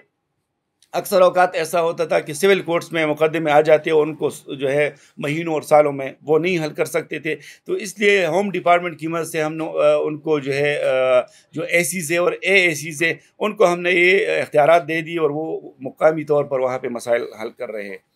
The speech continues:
इस तरह तरक्याती कारकर्दगी जो महकमे के है कुछ इस तरह है कि खैबर पख्तूनख्वा हुकूमत ने गुज़श्ता चार सालों में मुख्तलिफ तरक्याती स्कीमों के लिए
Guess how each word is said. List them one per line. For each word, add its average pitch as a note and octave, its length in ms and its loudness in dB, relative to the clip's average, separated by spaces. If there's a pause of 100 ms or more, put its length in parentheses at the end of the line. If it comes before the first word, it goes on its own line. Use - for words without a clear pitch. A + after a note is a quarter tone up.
(460)
इस F#3+ 120 -4
तरह A3+ 160 6
तरक्याती G#3 520 0
कारकर्दगी F3+ 540 2
जो E3+ 160 -2
महकमे F3 400 0
के D#3+ 120 -4
है D#3+ 120 0
कुछ D#3 280 -10
इस D#3 120 -10
तरह F3 140 0
है E3 120 -2
कि E3 140 -8
खैबर F3 340 2
पख्तूनख्वा D#3 520 -2
हुकूमत D3 380 -2
ने C#3+ 180 -4
गुज़श्ता D3+ 420 -6
चार C#3+ 260 4
सालों C#3+ 340 0
में C#3 160 -6
मुख्तलिफ E3 420 -6
तरक्याती C3+ 540 -4
स्कीमों C3+ 340 -14
के C3 180 -14
लिए D3 280 -8